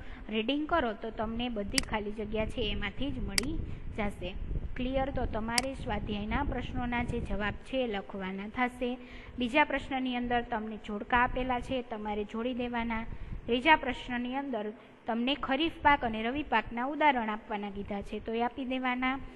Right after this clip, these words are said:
ત્યાર પછીના પ્રશ્નો છે એના તમારે સરસ રીતે જવાબ લખી નાખવાના રહેશે.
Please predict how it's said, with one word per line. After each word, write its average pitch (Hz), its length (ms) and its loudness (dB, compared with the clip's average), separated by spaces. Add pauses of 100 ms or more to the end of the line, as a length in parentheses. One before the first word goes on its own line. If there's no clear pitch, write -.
(240)
ત્યાર 269 200 10
પછીના 262 480 2
પ્રશ્નો 220 480 -4
છે 262 200 -4
એના 220 180 -6
તમારે 208 420 -6
સરસ 220 400 -4
રીતે 226 260 -4 (140)
જવાબ 208 320 -6
લખી 202 340 -2
નાખવાના 202 680 -4 (500)
રહેશે. 202 440 -4